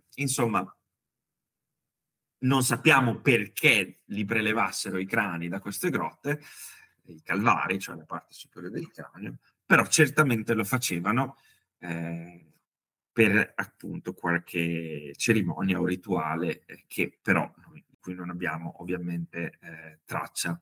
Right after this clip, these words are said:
certamente non traccia scritta perché siamo appunto in epoca preistorica.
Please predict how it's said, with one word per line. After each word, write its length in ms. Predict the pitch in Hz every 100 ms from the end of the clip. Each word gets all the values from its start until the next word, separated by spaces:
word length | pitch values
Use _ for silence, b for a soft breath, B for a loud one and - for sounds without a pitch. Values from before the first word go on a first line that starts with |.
| B B B B B B B B B B B B
certamente 520 | - 107 104 110 113
non 140 | 87 85
traccia 300 | 82 - 95
scritta 420 | - - - 95
perché 340 | 90 85 76 -
siamo 280 | - 90 87
appunto 560 | - 90 87 92 90 -
in 120 | 90
epoca 320 | 85 87 -
preistorica. 800 | 82 80 - - 67 - -